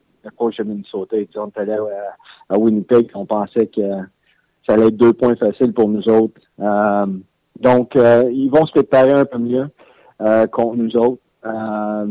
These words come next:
ce soir à Anaheim, et puis on, on s'attend à un match physique, on s'attend à un match où, euh, ce sera pas tellement serré. C'est, c'est des gros bonhommes, c'est des gars qui ont de l'expérience, qui sont patients. Leur transition, l'an passé dans les séries contre eux autres, là,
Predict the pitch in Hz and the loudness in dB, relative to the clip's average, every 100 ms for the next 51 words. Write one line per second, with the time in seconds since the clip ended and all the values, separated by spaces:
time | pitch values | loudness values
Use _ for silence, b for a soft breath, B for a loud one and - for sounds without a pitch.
0 | 104 110 98 110 113 113 110 104 110 120 | -6 -8 -4 0 2 2 0 0 0 2
1 | 117 107 - 107 104 101 98 92 B B | 0 -2 -4 -4 -2 -4 -6 -8 B B
2 | B - 107 110 120 117 110 - 107 92 | B -4 -2 0 0 2 0 -2 -8 -2
3 | 107 - 98 98 - 107 107 104 110 - | -2 -2 -6 -8 -4 -2 0 0 -2 -2
4 | 107 101 101 - 95 95 - 101 104 101 | -4 -2 -2 -4 -10 -10 -8 -6 -6 -6
5 | 98 - 101 95 98 101 - 98 - 95 | -6 -2 0 0 -2 -4 -6 -6 -6 -8
6 | 101 92 107 110 104 98 - 98 101 107 | -4 0 2 0 0 -6 -6 -6 -2 -2
7 | 113 104 104 - 107 104 104 98 - - | -2 -2 -4 -4 -2 0 0 -2 -6 -8
8 | 107 98 117 104 - 107 107 B B B | -6 0 0 0 0 -2 -2 B B B
9 | - 117 - 139 139 - - 117 120 123 | -2 0 2 2 2 0 -2 0 2 2
10 | 123 120 113 113 123 113 107 113 104 117 | 2 2 2 0 -4 -4 -4 -6 -4 -4
11 | - 101 101 98 117 113 110 107 | -6 -4 -2 0 0 0 0 0